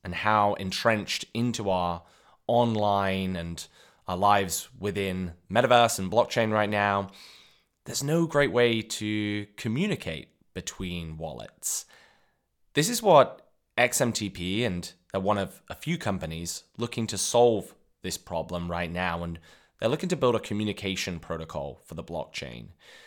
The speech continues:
And I had a great conversation with one of the founders, Shane Mack. We dig into this problem and exactly how they're attempting to solve it all.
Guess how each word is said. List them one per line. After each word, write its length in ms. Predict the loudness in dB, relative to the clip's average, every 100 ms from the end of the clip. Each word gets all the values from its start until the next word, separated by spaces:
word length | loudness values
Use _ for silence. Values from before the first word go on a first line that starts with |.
| -20 -4
And 140 | 4
I 80 | 8
had 100 | 8
a 60 |
great 600 | 4 -4 -2 2 2 0 -14 _
conversation 800 | -4 -2 -2 -4 -4 -4 -6 -8
with 160 | -10 -8
one 140 | -6
of 40 | -6
the 80 | -8
founders, 640 | -6 -4 -2 -2 -4 -4
Shane 320 | -6 -6 -4
Mack. 400 | -2 0 -2 -8 -20 -20 -20 -20 _
We 120 | -8
dig 260 | 2 2 4
into 460 | 2 2 0 -2 -2
this 180 | -2
problem 880 | -4 0 8 8 8 6 6 6 2
and 300 | 0 -2 -4 -10 -20 _ _
exactly 560 | -6 0 2 2 2 0
how 240 | 2 2
they're 400 | 2 4 6 6
attempting 760 | 4 0 -6 -4 -6 -6 -6 -10 _
to 80 | -6
solve 340 | -2 -2 -2
it 80 | -8
all. 300 | -10 -12 -16